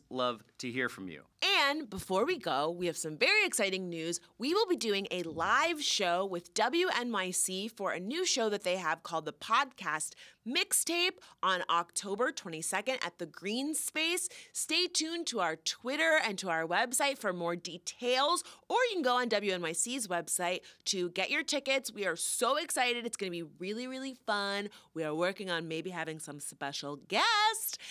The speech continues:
Speaker 2: And W N Y C is definitely a friend of ours and Brick, so we're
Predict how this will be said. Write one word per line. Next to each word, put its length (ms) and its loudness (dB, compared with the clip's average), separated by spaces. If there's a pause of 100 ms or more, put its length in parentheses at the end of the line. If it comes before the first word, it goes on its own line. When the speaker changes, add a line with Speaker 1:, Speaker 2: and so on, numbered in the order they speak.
(240)
Speaker 2:
And 440 2
W 260 2
N 80 -2
Y 120 2
C 260 0
is 100 -2
definitely 400 -2
a 100 -2
friend 480 -2
of 280 0
ours 420 0
and 260 -8 (120)
Brick, 480 0 (200)
so 300 0
we're 420 -2